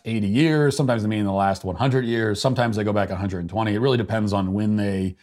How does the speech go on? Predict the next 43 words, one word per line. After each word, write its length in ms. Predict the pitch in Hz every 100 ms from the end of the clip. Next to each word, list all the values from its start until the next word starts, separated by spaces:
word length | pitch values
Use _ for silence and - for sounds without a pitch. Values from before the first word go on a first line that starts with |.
| _ _ _ _
decide, 420 | 104 - 117 113
what, 160 | 110 147
what 240 | 131 143
record 440 | 107 123 120 120 107
they're 160 | 107
looking 320 | 104 110 113 107
at 340 | 107 104 104
and 140 | 92
when 180 | 98 113
they've 220 | 107 104
decided 480 | 98 98 107 104 104
the 100 | 98
records 380 | 101 107 104 92
began. 560 | 87 98 104 110 107 104 _ _ _ - - _
But 380 | 120 147 135 - _ _ _ _ _ _ - -
whenever 420 | 143 175 202 147
it 60 |
is, 300 | 165 113 85
I 80 | 110
can 120 | 127
tell 200 | 117 151
you 200 | 143 117 104
that 300 | 110 107 -
the 140 | 117
Earth 380 | 117 131 120 -
is, 200 | 110 98
in 120 | 104
fact, 320 | 92 107 104
older 520 | 117 123 104 87 82 78
than 580 | 98 101 95 92 92
sixty 340 | 87 107 - 98
years, 340 | 95 98 95
older 220 | 101 98
than 120 | 95 95
eighty. 220 | 92 101
It's 140 | 101
even 160 | 185 185
older 200 | 117 113
than 120 | 98
a 60 | 98
hundred 160 | 104
and 100 | 101
twenty. 360 | 92 120 156 80